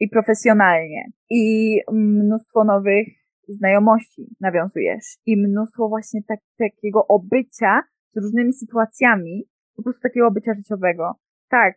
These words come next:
ja zdecydowanie, powiem ci, dla mnie to po prostu, mi to daje w jakiś sposób mentalny luz, że te nowe rzeczy, ale nawet, nawet nie, jak już jestem w danym miejscu jakiś czas, już znam jedzenie,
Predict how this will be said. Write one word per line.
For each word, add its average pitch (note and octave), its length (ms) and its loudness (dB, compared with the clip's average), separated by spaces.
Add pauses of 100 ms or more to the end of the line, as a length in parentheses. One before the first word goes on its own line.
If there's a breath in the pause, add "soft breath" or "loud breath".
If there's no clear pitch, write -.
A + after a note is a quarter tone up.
ja A#3 300 0
zdecydowanie, A3 680 -2 (140)
powiem C#4 240 -2
ci, C4+ 300 -6
dla B3 100 2
mnie D#4+ 180 -2
to D#4+ 80 -6
po - 160 -18
prostu, B3 420 -8
mi B3 180 -2
to D4 100 -4
daje A#3 280 0
w F3 80 -10
jakiś A3+ 220 -8
sposób A3 260 -14
mentalny G#3+ 440 0
luz, F3+ 440 -6 (140)
że G3 560 2 (280)
te G3+ 340 6
nowe G#3 840 2 (440)
rzeczy, G#3+ 380 0 (100)
ale A#3+ 120 2
nawet, C5 460 0 (200)
nawet G#4+ 320 -2
nie, G#3+ 240 0
jak G#3 140 -2
już D4+ 160 -14
jestem G4 260 -2
w B3 40 -6
danym B3+ 300 2
miejscu G3+ 640 -6
jakiś - 320 -6
czas, D#3 360 -4
już A3 160 -6
znam F#3+ 220 -2
jedzenie, D3 640 -4